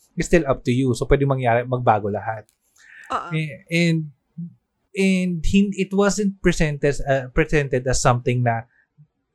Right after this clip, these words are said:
Speaker 1: ito na, solid na yung future mo, na ito talaga yung mangyayari.
Speaker 2: Mm-mm.
Speaker 1: And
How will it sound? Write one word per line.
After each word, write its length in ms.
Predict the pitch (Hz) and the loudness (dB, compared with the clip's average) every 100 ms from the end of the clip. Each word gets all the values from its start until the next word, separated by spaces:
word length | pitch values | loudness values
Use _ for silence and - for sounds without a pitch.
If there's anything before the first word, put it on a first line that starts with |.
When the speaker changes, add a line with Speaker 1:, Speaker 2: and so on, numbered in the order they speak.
| _ | _
Speaker 1:
ito 240 | 170 - | -4 2
na, 240 | 170 139 123 | 2 2 0
solid 320 | 151 147 143 | 2 2 2
na 80 | 143 | 0
yung 160 | 143 | 0
future 400 | 131 123 - 120 | 0 -2 0 0
mo, 160 | 113 113 | 2 2
na 80 | 139 | 2
ito 160 | 156 | 2
talaga 240 | 151 143 127 | 4 4 4
yung 160 | 127 | 0
mangyayari. 720 | 117 110 104 98 101 107 113 _ _ _ | -2 -6 -10 -12 -14 -16 -20 _ _ _
Speaker 2:
Mm-mm. 240 | 220 _ | -20 _
Speaker 1:
And 340 | 151 139 135 | 0 2 2